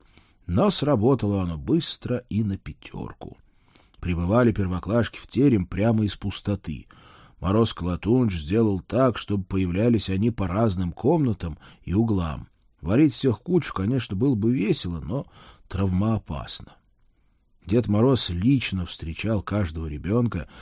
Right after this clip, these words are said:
приветствовал, жал ладошку, а Егор провожал в просторную комнату, где из больших окон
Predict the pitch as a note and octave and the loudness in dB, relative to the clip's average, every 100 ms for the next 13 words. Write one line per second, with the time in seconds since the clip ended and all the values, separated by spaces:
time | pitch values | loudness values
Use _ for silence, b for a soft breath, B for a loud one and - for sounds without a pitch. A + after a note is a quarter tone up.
0 | B B - D#2 D#2+ B2 A#2 - F2+ D#2+ | B B -8 -4 2 4 2 -2 -4 -4
1 | D2+ A#2 G#2 F2 D#2 F2+ D#3 C#3+ - F#2 | 0 2 2 0 -2 2 4 4 0 -4
2 | B B B F2+ E2 F2 - A#2 C#3 - | B B B -4 -2 -4 2 4 4 0
3 | F2 G2 E2+ G#2+ A#2+ - E2 D#2+ - G#2 | -2 -2 0 2 2 0 -10 -10 -4 -2
4 | G2+ F2 D#2+ - A#2 B2 A2 G2 E2 F#2 | 0 -2 -4 0 2 2 0 -2 -4 -2
5 | F2+ D#2 F2 E2+ G2 F2 E2 A#2+ A#2+ A2+ | -2 -2 -4 -4 -6 -6 0 2 2 2